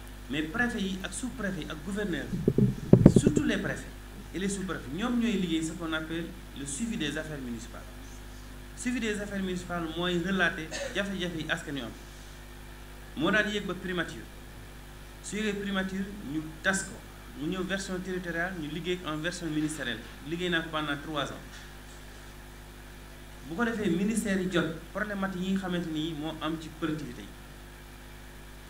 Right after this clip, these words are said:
Problème yooyu, moom la ministère technicien yi di jël pour tëgg ci li nga xam ne la planification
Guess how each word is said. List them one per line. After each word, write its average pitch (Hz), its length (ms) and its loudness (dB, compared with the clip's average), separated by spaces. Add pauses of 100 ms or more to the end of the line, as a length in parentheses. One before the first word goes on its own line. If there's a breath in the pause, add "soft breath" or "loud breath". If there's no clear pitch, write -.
(640)
Problème 240 280 4
yooyu, 196 260 6
moom 175 380 0
la 185 180 2 (180)
ministère 185 540 0 (400)
technicien 208 380 -2
yi 170 60 4
di 170 140 0
jël 156 160 2 (380)
pour 160 100 -4 (220)
tëgg 202 300 2
ci 180 80 -4 (160)
li 160 80 0
nga 175 100 2
xam 165 220 -2
ne 143 80 -2
la 143 100 2 (140)
planification 160 760 -2